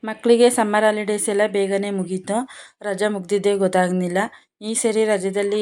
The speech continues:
ಎಲ್ಲೂ ಕೂಡ ಹೊರಗಡೆ ಹೋಗ್ಲಿಲ್ಲ, ದೇವಸ್ಥಾನಗಳಿಗೆ ಹೋಗಿದ್ವಿ ಅಷ್ಟೇನೆ.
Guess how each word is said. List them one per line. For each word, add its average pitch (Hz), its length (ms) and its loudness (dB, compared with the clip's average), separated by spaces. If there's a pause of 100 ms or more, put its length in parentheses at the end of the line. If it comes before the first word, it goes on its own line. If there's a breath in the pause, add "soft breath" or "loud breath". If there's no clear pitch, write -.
ಎಲ್ಲೂ 190 160 0 (120)
ಕೂಡ 196 200 2
ಹೊರಗಡೆ 180 340 4 (100)
ಹೋಗ್ಲಿಲ್ಲ, 175 420 -2 (580 loud breath)
ದೇವಸ್ಥಾನಗಳಿಗೆ 196 720 -4
ಹೋಗಿದ್ವಿ 185 440 -2 (140)
ಅಷ್ಟೇನೆ. 170 460 -4